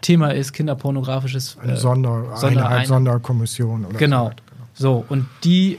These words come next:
Speaker 1: äh, haben sich dann den, die Akte auch nochmal genau angeschaut und haben dann entschieden, was jetzt wieder auf jeden Fall verbrieft ist, es soll eigentlich eine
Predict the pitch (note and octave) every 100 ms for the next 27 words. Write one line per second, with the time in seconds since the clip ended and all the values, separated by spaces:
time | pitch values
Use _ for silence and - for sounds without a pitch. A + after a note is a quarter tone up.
0 | - D3 C#3+ B2 D#3+ D#3 D#3 C#3+ C3+ C3
1 | - C#3 C3+ - - G#3+ F3+ F3+ E3 E3
2 | D#3 E3 D#3+ D#3 D3+ D3 D#3+ E3 _ _
3 | - C3 A#2 D3 D#3+ D#3 D3+ - _ C#3
4 | F#3+ F3 E3 - E3 D#3 D3 C#3+ C3+ C3+
5 | C3+ C3 B2 A#2+ C3+ C3 B2 - A#2 C3+
6 | G3 G3+ - E3 E3 - B2 C3+ C#3 F3
7 | F3 - B2 C#3 D3 D3+ D3 A#2+ B2+ C3+